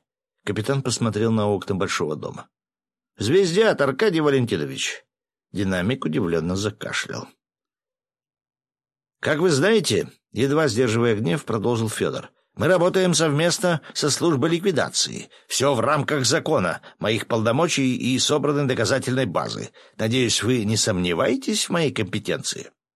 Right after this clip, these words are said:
"Конечно, нет". Собеседник снова прочистил горло, а потом раздался звон бокала. "Федь, я просто тебя по-дружески прошу. Ты там поаккуратней, пожалуйста. Реально большие люди волнуются".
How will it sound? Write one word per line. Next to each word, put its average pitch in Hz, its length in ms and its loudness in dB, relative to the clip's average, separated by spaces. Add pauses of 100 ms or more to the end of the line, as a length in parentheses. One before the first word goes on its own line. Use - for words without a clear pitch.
(380)
"Конечно, 135 640 0
нет". - 320 -6 (400)
Собеседник 185 580 -2
снова 139 360 2
прочистил 117 560 0
горло, 78 500 -2 (340)
а 135 100 -6
потом 208 280 0
раздался 117 500 0
звон 92 300 0
бокала. - 400 -6 (500)
"Федь, 113 560 0 (300)
я 139 200 0
просто 165 480 2
тебя 139 340 2
по-дружески 123 640 2
прошу. - 560 -4 (200)
Ты 143 120 2
там 135 240 2
поаккуратней, 107 760 0
пожалуйста. 78 720 -4 (240)
Реально 151 480 2
большие 151 420 2
люди 139 220 2
волнуются". 120 800 -2